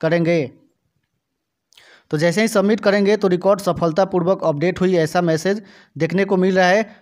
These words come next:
but यहाँ से जिसको हम सबमिट कर रहे हैं वो यहाँ से हट नहीं रहा है, यानी कि अभी भी जो माइनर बग फिक्सेस हैं वो अभी भी, अ, पोषण ट्रैकर ऐप में है। इस प्रकार से आप लोग देख सकते हैं कि अभी जो प्रॉब्लम है पूरी तरीके से ठीक नहीं हो पाई है।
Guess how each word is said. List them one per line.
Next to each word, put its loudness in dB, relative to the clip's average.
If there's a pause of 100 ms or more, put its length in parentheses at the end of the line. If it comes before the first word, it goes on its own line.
(100)
but 0
यहाँ 2
से -2
जिसको -2
हम 0
सबमिट -2
कर 0
रहे 2
हैं 2
वो 2
यहाँ 2
से -2 (420)
हट 0
नहीं 2
रहा 4
है, 0 (220)
यानी 0
कि -4
अभी 2
भी 2
जो 0
माइनर 0
बग -2
फिक्सेस -4
हैं 0
वो 2
अभी 0
भी, -2 (320)
अ, 2
पोषण 0
ट्रैकर 0
ऐप 2
में 2
है। 0 (140)
इस -4
प्रकार 2
से 0
आप 2
लोग 0
देख -2
सकते -4
हैं -2
कि 0
अभी 2
जो 0
प्रॉब्लम 0
है 2
पूरी -4
तरीके -2
से -4
ठीक -6
नहीं 0
हो 0
पाई 2
है। -2